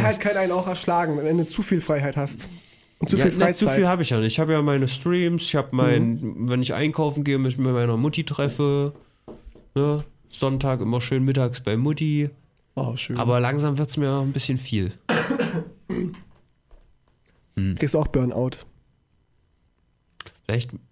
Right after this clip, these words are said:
Speaker 1: es wird Zeit. Ich bin ja, ich bin ja dann eine Woche erstmal nicht da. Was macht man da eigentlich mit dem Brennpunkt? Haben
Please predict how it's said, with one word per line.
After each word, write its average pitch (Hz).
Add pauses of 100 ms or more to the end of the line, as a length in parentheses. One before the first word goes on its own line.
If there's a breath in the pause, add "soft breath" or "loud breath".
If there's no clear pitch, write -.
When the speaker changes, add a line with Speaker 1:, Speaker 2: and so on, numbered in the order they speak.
(200)
Speaker 1:
es -
wird 131
Zeit. 110
Ich -
bin 131
ja, 120
ich -
bin 139
ja 120
dann 107
eine 101
Woche -
erstmal -
nicht -
da. -
Was 101
macht 160
man 151
da 92
eigentlich 95
mit 98
dem 95
Brennpunkt? 95
Haben -